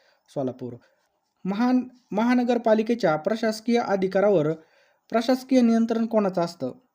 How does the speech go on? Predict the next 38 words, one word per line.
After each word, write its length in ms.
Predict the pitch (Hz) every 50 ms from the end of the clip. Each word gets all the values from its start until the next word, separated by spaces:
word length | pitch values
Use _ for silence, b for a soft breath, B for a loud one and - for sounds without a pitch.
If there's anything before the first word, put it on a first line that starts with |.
| _ _ _ _ _ _ _ _ _ _ _ _ _ _ _ _ _ -
तर 60 | 190
जिल्हा 380 | 185 185 214 247 262 262 247 254
अधिकारी 360 | 254 233 226 - 220 208 220
मित्रांनो, 440 | 214 208 214 226 220 220 180 156 160
याचं 240 | 175 180 180 -
योग्य 280 | 190 185 180 180 170 175
उत्तर 220 | 170 170 - 190
आहे 60 | 175 160
मित्रांनो 400 | 143 135 - 165 160 147 131 131
ऑप्शन 340 | - 156 156 - - 180
क्रमांक 400 | 170 - 147 139 131 131 131 135
दोन, 280 | 139 131 131 139 170 185 185 b b b b b b _ - - 143 147
जिल्हा 260 | 165 160 143 135 127
अधिकारी. 380 | 123 127 123 - 131 123 -
पुढचा 340 | 120 - 208 214 214 - 247
प्रश्न 260 | 226 247 254 254 240
आहे 100 | 214 202
पहा, 280 | 214 226 175 170 180 190 185 b b b b b b b -
महाराष्ट्रात 640 | 185 202 226 247 247 247 240 247 - 233 240 240 -
सर्वात 320 | - 220 214 220 226 226 226 226 - _ _ _ -
पहिली 260 | 220 214 208 202 220
नगरपालिका 720 | 208 208 202 202 196 190 190 202 196 202 190 190 147 135 139
पुढीलपैकी 680 | 139 - 190 185 196 185 185 156 143 139 - 180 214 240 240 b b b b b b _ -
कोणती 300 | 190 170 156 147 143 156
आहे? 240 | 151 143 135 131 - - - -
तर 40 |
मित्रांनो, 420 | 175 196 196 240 226 220 180 160 160
मुंबई 380 | 170 190 214 220 214 233 240
हे 120 | 202 170 170
आपल्या 320 | 165 160 165 - 175 180
या 60 | 180
ठिकाणी 300 | 180 180 143 - 151 170
योग्य 260 | 185 180 170 156 151 151
उत्तर 240 | 147 143 - 151
आहे. 80 | 139 131
पहा, 140 | 131 120 123
लक्षात 260 | 139 143 - - 165
ठेवा, 240 | - - 139 165